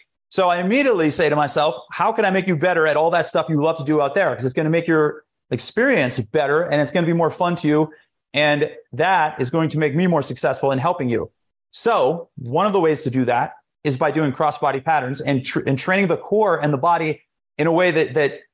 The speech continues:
pertains to more than just, like, decline sit-ups and, like, crunches and plank holds. So there's an all-encompassing factor I like to incorporate in every one of my training sessions, regardless if you're five years old or twenty-five or fifty-five or even eighty years old, especially people that are aging.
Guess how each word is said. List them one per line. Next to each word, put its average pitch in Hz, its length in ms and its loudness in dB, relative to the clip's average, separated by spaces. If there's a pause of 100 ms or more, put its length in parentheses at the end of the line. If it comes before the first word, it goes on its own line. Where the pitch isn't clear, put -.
pertains 185 380 0
to 175 80 0
more 175 280 2
than 160 120 0
just, 151 160 -2
like, 131 220 -2
decline 175 400 0
sit-ups 165 460 0
and, 131 100 -2
like, 127 160 0
crunches 165 460 0
and 131 120 -2
plank 180 220 -2
holds. 113 420 -4 (440)
So 151 500 0 (300)
there's 156 160 0
an 175 80 0
all-encompassing 180 560 0
factor 175 320 -2
I 143 40 2
like 143 160 0
to 147 100 0
incorporate 143 440 0
in 143 80 -2
every 147 140 2
one 151 160 0
of - 20 0
my 139 80 2
training 185 280 0
sessions, 120 400 -4
regardless 160 340 0
if 160 100 -4
you're 139 80 0
five 175 320 0
years 170 180 0
old 170 360 2
or 127 100 0
twenty-five 170 540 0
or - 60 -2
fifty-five 156 560 0
or 143 100 -2
even 147 200 0
eighty 139 200 0
years 123 200 0
old, 113 280 -2 (260)
especially 214 400 0
people 156 240 -2
that 151 140 0
are 135 80 -2
aging. 131 440 0